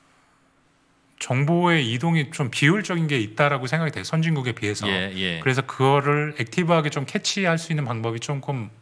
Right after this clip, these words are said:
Speaker 1: 더 상대적으로 많다라고 생각이
Speaker 2: 음,
Speaker 1: 됩니다.
Speaker 2: 네.
Speaker 1: 그래서 이런 액티브 펀드들의 향후 상당 기간 동안은 기회가
Speaker 2: 음.
Speaker 1: 훨씬 더 많을 거라고
Speaker 2: 음.
Speaker 1: 생각이 되고요.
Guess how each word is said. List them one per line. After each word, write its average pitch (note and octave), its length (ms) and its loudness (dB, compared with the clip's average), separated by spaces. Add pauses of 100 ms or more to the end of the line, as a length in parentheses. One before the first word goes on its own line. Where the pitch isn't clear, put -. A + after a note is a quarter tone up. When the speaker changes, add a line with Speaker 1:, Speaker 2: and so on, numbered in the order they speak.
(420)
Speaker 1:
더 - 100 -4
상대적으로 F#3+ 500 0
많다라고 A#2 580 -2
생각이 D#3 280 -2
Speaker 2:
음, F#2 60 -4
Speaker 1:
됩니다. G2 460 -8
Speaker 2:
네. G2+ 340 -2 (120)
Speaker 1:
그래서 B2 220 -2
이런 A#2+ 280 -2 (380)
액티브 C#3+ 320 0
펀드들의 E3+ 680 2 (840)
향후 D#3 560 0 (240)
상당 F#3 340 2
기간 D#3 280 2
동안은 B2+ 540 0 (120)
기회가 B2+ 280 2
Speaker 2:
음. - 60 -2
Speaker 1:
훨씬 F#3 260 -2
더 D3+ 100 2
많을 G#2+ 320 -2
거라고 G#2+ 540 -2
Speaker 2:
음. G#2 60 -2
Speaker 1:
생각이 B2 840 -2
되고요. A2 420 -6